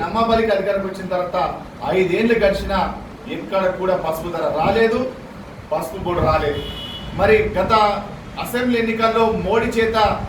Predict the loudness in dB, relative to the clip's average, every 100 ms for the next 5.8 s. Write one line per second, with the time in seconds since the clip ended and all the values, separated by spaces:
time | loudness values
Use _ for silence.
0 | -8 -8 -8 -8 -10 -10 -10 -10 -10 -10
1 | -14 -4 -2 0 2 4 6 4 4 0
2 | 0 -2 -2 -2 -2 -2 -2 -2 -2 -4
3 | -4 0 0 0 0 -2 0 0 -2 -6
4 | -10 -8 -8 -10 -14 -16 -6 -2 0 0
5 | 2 2 4 6 4 2 -2